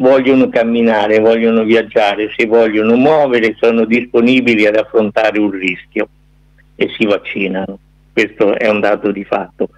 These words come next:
corrono a vaccinarsi proprio perché vogliono sentirsi liberi, non gli piace stare rinchiusi in casa. Dopodiché c'è la barzelletta che dice: "Ma anche i vecchi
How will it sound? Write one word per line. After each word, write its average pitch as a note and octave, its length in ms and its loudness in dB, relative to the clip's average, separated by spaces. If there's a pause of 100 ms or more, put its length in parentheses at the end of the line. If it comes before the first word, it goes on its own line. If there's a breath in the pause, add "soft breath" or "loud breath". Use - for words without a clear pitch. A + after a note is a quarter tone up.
(140)
corrono G2 640 -2 (420)
a A2 160 -2
vaccinarsi G2 760 -6
proprio A2 320 0
perché B2+ 440 -2 (220 loud breath)
vogliono A2+ 420 0
sentirsi A#2 720 -2
liberi, G#2 540 -2 (440 soft breath)
non A2 160 0
gli G#2+ 160 -2
piace A2+ 440 -2
stare G#2+ 400 -2
rinchiusi G#2+ 640 -2
in G#2 80 -2
casa. F#2 500 -6 (800 soft breath)
Dopodiché D#3+ 880 0
c'è B2 220 0
la A2 100 0
barzelletta C#3 800 0
che G#2+ 220 -4
dice: A2+ 320 0
"Ma A2+ 160 0
anche C3+ 320 -2
i B2 60 4
vecchi A2 680 0